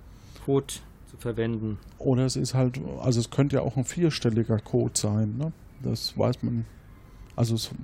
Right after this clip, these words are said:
Speaker 2: oft
Speaker 1: Ach so.
Speaker 2: ja auch so.
Speaker 1: <laughs> Aha. Okay, dann wird's keinen Sinn machen, das Jahresdatum einzugeben, wenn es
Speaker 2: Ja.
Speaker 1: jedes Jahr ist. Okay, dann, ähm, so,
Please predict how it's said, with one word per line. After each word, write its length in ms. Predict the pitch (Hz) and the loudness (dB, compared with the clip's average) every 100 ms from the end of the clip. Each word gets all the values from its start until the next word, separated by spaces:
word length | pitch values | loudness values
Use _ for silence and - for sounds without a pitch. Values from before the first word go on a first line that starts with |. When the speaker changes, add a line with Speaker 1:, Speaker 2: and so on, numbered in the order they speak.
| - - - - | -10 -12 -16 -2
Speaker 2:
oft 280 | 131 - | -2 -2
Speaker 1:
Ach 40 | 117 | -4
so. 200 | 170 156 - - | 0 0 0 2
Speaker 2:
ja 200 | 117 - | 4 2
auch 180 | 127 - | 0 -4
so. 220 | 123 117 | -8 -8
Speaker 1:
<laughs> 60 | - | -6
Aha. 440 | 123 151 170 143 - - - - - - | -4 0 2 0 -6 -14 -18 -20 -18 -18
Okay, 180 | - 117 | -10 -8
dann 160 | 110 113 | -8 -10
wird's 180 | - | -10
keinen 160 | - 120 | -8 -4
Sinn 160 | 123 135 | -2 -2
machen, 180 | 113 117 | -4 -6
das 180 | 113 - - | -8 -12 -12
Jahresdatum 640 | 120 127 113 107 107 110 | -10 -10 -10 -12 -14 -12
einzugeben, 500 | 113 113 113 117 117 | -12 -12 -8 -6 -4
wenn 80 | 113 | -6
es 160 | 110 - | -8 -6
Speaker 2:
Ja. 60 | |
Speaker 1:
jedes 260 | 127 113 - | -6 -6 -10
Jahr 180 | 104 104 | -14 -16
ist. 160 | - - - - - - - - - | -18 -20 -20 -20 -20 -20 -20 -20 -18
Okay, 300 | 107 139 117 95 - - - - - - - | -8 -4 -4 -6 -16 -20 -18 -18 -18 -18 -10
dann, 340 | 117 117 117 117 | -8 -6 -6 -8
ähm, 460 | 110 110 110 107 113 - - - - - - - - - - | -8 -8 -8 -10 -12 -14 -20 -20 -20 -20 -18 -18 -18 -18 -18
so, 60 | - | -16